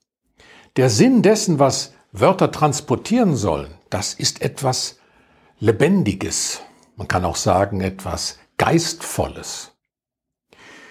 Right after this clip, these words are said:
Wörter soll, als solche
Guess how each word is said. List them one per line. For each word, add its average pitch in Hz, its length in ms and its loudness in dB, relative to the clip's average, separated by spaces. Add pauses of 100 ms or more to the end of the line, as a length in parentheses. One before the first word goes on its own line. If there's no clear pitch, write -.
(1120)
Wörter 139 640 2
soll, 196 340 2 (100)
als 143 220 0
solche 208 500 0